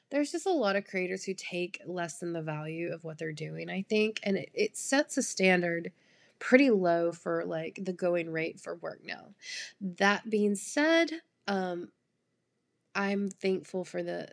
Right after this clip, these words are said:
sponsors that I have that really value me and still work with me, and, uh, it's keeping me afloat for now. Uh, I might change it up. I don't know what I wanna do.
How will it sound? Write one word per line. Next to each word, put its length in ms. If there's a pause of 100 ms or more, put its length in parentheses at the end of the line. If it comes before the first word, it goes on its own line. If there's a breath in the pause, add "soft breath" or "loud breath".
sponsors 540
that 100
I 80
have 380
that 200 (800)
really 600
value 440
me 360 (420 loud breath)
and 200
still 280
work 260
with 160
me, 340
and, 320
uh, 280 (1000 soft breath)
it's 200
keeping 260
me 120
afloat 360
for 100
now. 500
Uh, 340 (180)
I 100
might 260
change 320
it 100
up. 280
I 140
don't 160
know 140
what 100
I 80
wanna 240
do. 260